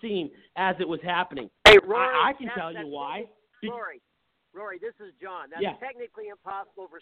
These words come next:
Speaker 2: C N N to know about it in advance because we
Speaker 1: Yep.
Speaker 2: all know that Robert Mueller never leaks. I mean, that's, you know, that's the end
Speaker 1: Right.
Speaker 2: of that story right
Speaker 1: Well,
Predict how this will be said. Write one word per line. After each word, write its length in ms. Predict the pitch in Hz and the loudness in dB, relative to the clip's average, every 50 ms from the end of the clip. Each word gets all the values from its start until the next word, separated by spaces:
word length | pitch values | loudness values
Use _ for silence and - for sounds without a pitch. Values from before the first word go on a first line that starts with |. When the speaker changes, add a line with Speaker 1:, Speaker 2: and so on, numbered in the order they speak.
| _ | _
Speaker 2:
C 140 | - 190 185 | -16 -14 -14
N 100 | 185 180 | -12 -10
N 140 | 180 180 170 | -12 -12 -12
to 60 | 170 | -12
know 160 | 165 170 170 | -12 -10 -10
about 240 | 170 165 170 170 165 | -8 -6 -6 -6 -6
it 100 | 160 151 | -8 -10
in 100 | 156 156 | -14 -16
advance 320 | 143 143 156 156 160 160 - _ _ - _ _ _ _ | -14 -14 -14 -14 -14 -16 -18 _ _ -20 _ _ _ _
because 340 | 156 - - 190 170 156 139 | -18 -12 -6 -6 -6 -4 -2
we 120 | 165 196 | -2 -2
Speaker 1:
Yep. 80 | 240 247 240 | 0 2 0
Speaker 2:
all 180 | 226 226 226 208 | 0 0 -2 -4
know 160 | 202 202 190 - - - 170 - _ _ _ | -6 -10 -12 -12 -14 -18 -20 -20 _ _ _
that 100 | 160 165 165 170 | -14 -14 -12 -8
Robert 400 | 185 202 214 190 226 220 196 190 | -4 -4 -2 -2 -4 -6 -6 -8
Mueller 340 | 196 196 196 202 196 185 | -8 -8 -8 -8 -8 -10
never 400 | 170 165 165 175 185 175 180 190 | -10 -10 -8 -8 -8 -8 -10 -14
leaks. 400 | 180 175 175 160 131 117 _ - _ 143 | -12 -10 -10 -10 -12 -14 _ -20 _ -16
I 100 | 139 151 | -12 -10
mean, 140 | 156 156 147 | -10 -10 -8
that's, 200 | 160 165 165 - _ - _ _ _ | -10 -10 -10 -14 _ -20 _ _ _
you 100 | 165 160 | -14 -12
know, 160 | 151 147 139 | -12 -12 -10
that's 180 | 143 170 175 - _ | -10 -10 -12 -10 _
the 100 | 180 175 | -10 -6
end 60 | 175 170 | -4 -2
Speaker 1:
Right. 120 | 175 175 | -2 -2
Speaker 2:
of 140 | 160 156 - | -4 -6 -8
that 80 | - | -10
story 260 | - - 151 147 135 131 | -14 -14 -12 -10 -10 -10
right 160 | 135 131 - | -10 -6 -4
Speaker 1:
Well, 300 | 220 226 - - - | -4 -4 -4 -6 -12